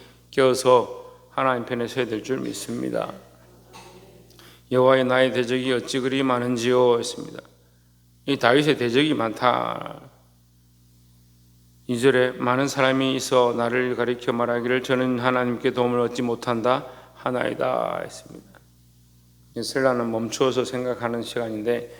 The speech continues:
자, 많은 사람이 있어서 나를 가리켜 말한다. 뭐라고 하냐? "저는 하나님께 도움을 얻지 못한다."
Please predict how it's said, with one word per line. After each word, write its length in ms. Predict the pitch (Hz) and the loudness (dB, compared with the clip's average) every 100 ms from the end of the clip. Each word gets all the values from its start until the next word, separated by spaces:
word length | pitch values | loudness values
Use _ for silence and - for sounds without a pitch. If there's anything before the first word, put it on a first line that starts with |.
| - - - _ | -20 -20 -20 _
자, 260 | - 113 - - - - _ _ _ _ _ - | 0 0 -2 -12 -20 -20 _ _ _ _ _ 2
많은 240 | 127 170 | 4 4
사람이 340 | 185 185 170 147 | 4 2 2 2
있어서 320 | 139 135 127 | 0 0 0
나를 580 | 120 113 127 151 160 - - _ _ - | 0 0 0 0 -4 -14 -20 _ _ -2
가리켜 380 | 123 131 131 | 0 2 0
말한다. 640 | 123 110 110 113 110 113 110 | 0 0 0 2 0 0 -4
뭐라고 320 | 113 123 127 | -2 0 0
하냐? 440 | 123 120 113 113 | 0 0 -2 -4
"저는 240 | - 135 127 | -2 0 2
하나님께 480 | 127 139 123 120 113 | 4 4 2 -2 0
도움을 280 | 123 120 113 | 0 2 -2
얻지 200 | 110 120 | -4 -6
못한다." 800 | 113 - 117 117 - - - | -8 -8 -6 -4 -4 -8 -12